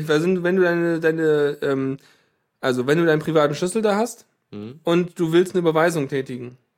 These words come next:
Speaker 1: dann, äh, brauchst du dafür wieder, dann sign-, signierst du das wieder mit irgendwelchen Zufallszahlen, womit du halt irgendwie dein, dein Krypto in-, initialisierst, um halt entsprechend, äh, das zu starten.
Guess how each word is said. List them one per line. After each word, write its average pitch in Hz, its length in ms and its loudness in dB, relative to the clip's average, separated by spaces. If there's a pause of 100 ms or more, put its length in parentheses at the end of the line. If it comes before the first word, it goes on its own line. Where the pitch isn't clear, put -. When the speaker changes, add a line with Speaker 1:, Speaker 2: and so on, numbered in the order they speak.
(420)
Speaker 1:
dann, 156 320 0
äh, 156 240 -4
brauchst 160 340 0
du 170 60 -10
dafür 160 400 0
wieder, 170 340 2
dann 156 160 2
sign-, 160 380 -2
signierst 156 420 0
du 185 60 -8
das 196 240 -2
wieder 185 160 2
mit 180 140 0
irgendwelchen 160 400 0
Zufallszahlen, 156 760 -2
womit 156 240 -2
du 156 100 -2
halt 156 180 2
irgendwie 151 300 -2
dein, 143 460 0 (380)
dein 143 280 2
Krypto 151 440 0
in-, 151 200 -2
initialisierst, 160 960 0 (480)
um 156 220 2
halt 143 260 0
entsprechend, 156 800 -4
äh, 135 300 2
das 135 160 -8
zu - 80 -14
starten. 170 460 -4